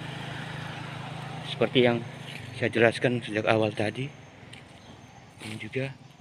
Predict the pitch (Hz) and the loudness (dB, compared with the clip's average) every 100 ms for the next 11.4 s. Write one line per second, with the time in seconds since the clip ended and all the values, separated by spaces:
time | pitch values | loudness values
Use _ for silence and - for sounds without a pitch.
0 | - - - - - - - - - - | -20 -20 -20 -20 -20 -20 -20 -20 -20 -20
1 | - - - - - 107 107 113 104 - | -20 -20 -20 -20 -12 -10 -4 -2 -2 0
2 | 139 160 - - - 113 120 123 117 - | 0 0 -4 -16 -6 2 2 4 0 -2
3 | 139 151 139 147 - - - - - - | 4 6 6 4 2 -8 -16 -12 -10 -10
4 | - - - 113 117 123 120 107 107 95 | -12 -14 0 2 8 8 8 4 2 0
5 | 90 - - - - - - - - - | -6 -12 -18 -16 -16 -16 -18 -18 -16 0
6 | 107 95 110 117 107 127 - - - - | 4 8 8 8 6 4 2 -2 -6 -14
7 | - - - - - - - - - 101 | -14 -14 -14 -14 -12 -12 -12 -8 -2 0
8 | - 101 101 135 - - - - - - | 0 2 2 0 -2 -14 -14 -14 -10 -10
9 | - - - - - - - - - - | -10 -12 -12 -12 -12 -12 -12 -12 -12 -12
10 | - - - - - - - - - - | -12 -12 -10 -10 -10 -10 -10 -10 -10 0
11 | 110 110 120 123 | 4 6 6 4